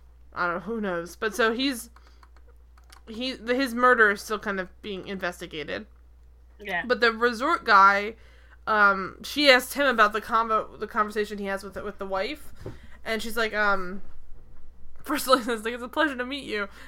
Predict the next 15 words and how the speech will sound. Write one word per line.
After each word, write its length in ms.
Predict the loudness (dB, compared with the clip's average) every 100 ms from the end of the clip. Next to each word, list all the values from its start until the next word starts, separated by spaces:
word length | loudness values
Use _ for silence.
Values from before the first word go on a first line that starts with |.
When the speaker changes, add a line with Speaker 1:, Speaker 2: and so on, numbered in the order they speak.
| -4
Speaker 1:
Then 140 | 2
later 260 | 6 6 6
she 120 | 2
starts, 260 | 0 0 2
like, 300 | -2 -4 -6
giving 320 | -2 0 0
him, 160 | 0 2
like, 340 | 0 0 -4
a 100 | -6
hard 280 | 0 2 2
time, 380 | 2 2 2 -2
and 100 | -6
he's 140 | -2
like, 200 | -2 -2 -10 -18 -16 -16 -18 -18 -18 -16 -14 -14 -8
um, 560 | -2 4 4 2 -4